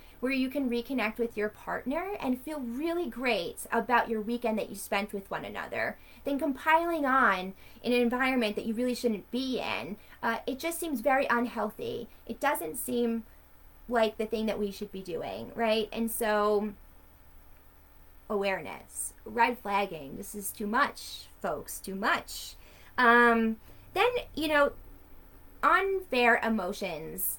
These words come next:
when it comes to boundaries. I think it kinda goes to what I was talking about earlier, but I am gonna go back down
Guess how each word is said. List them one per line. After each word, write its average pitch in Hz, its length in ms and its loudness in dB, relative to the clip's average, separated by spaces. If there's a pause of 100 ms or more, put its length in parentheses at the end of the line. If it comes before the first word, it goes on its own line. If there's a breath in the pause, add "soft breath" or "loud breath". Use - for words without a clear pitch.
(180)
when 226 180 2
it - 140 -2
comes 220 400 -2
to 190 500 0 (400)
boundaries. 151 800 -2
I 214 120 2
think 233 260 0
it 330 120 -6
kinda 214 280 -2
goes 190 440 0 (120)
to 175 560 -2 (520)
what 208 220 4
I 185 80 10
was 202 100 2
talking 190 400 -2
about 160 320 2
earlier, 262 640 2
but 220 140 0
I 208 120 4
am 247 200 0
gonna 339 120 -2
go 240 140 2
back 202 300 4
down 180 400 2